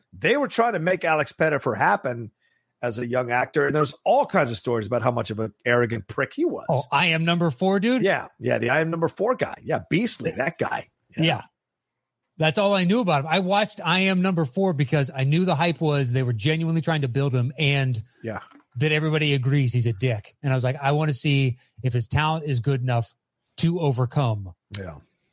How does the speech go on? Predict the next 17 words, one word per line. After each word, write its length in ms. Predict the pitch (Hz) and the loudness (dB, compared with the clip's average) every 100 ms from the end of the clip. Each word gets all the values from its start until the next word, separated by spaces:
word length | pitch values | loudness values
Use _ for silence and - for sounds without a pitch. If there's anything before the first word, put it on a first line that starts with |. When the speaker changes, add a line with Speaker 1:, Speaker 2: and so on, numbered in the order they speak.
| _ _ _ _ | _ _ _ _
Speaker 2:
you 100 | 156 | 0
know, 180 | 127 95 - _ | 0 -2 -8 _
to 340 | - 226 220 185 | 0 2 2 2
basically 420 | 196 185 - 165 | 2 2 0 -2
take 220 | 185 175 | 0 0
the 60 | 160 | 0
momentum 560 | 156 151 156 156 143 | 0 2 2 0 0
and 80 | 123 | 0
the 60 | 117 | 0
push 460 | - 170 127 - | 0 0 0 -2
that 180 | - 123 - | 0 0 0
he's 180 | 131 113 | 0 2
getting 240 | 143 127 | 2 0
from 180 | 131 117 | 0 0
some 220 | 143 131 | -2 -2
industry 500 | 151 139 127 123 113 | 0 0 0 2 2
individuals 600 | 107 104 110 107 104 - | 2 0 0 0 -2 -4